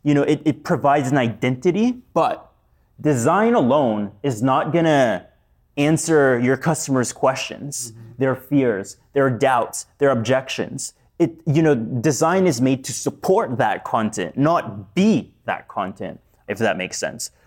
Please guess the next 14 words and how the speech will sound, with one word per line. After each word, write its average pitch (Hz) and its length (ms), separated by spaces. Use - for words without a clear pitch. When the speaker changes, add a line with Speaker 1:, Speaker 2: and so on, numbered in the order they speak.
Speaker 1:
Now 127 160
it's 110 100
totally, 113 280
I 113 80
totally 120 300
forgot 113 320
what 113 80
the 190 60
question 170 280
was, 104 220
Speaker 2:
No. 120 80
Speaker 1:
but, 190 300
okay, 160 220
so 135 320